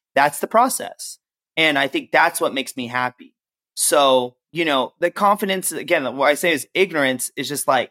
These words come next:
I'm not saying I'm, like, uber confident, but I'm, I'm happy just to do it and fail if I need to.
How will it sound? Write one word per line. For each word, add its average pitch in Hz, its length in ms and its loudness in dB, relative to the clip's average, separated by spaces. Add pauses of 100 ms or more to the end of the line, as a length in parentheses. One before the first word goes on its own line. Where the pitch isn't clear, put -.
(120)
I'm 165 100 0
not 233 160 2
saying - 540 -2
I'm, 151 120 -4
like, 139 180 -4 (140)
uber 160 300 0
confident, 143 720 0 (140)
but 147 100 0
I'm, 143 260 0 (140)
I'm 165 160 2
happy 185 500 0
just 156 280 0
to 139 80 -4
do 139 340 -4
it 113 280 -6
and 139 200 0
fail 143 420 4
if 120 140 -4
I 123 80 0
need 120 280 -8
to. 80 320 -14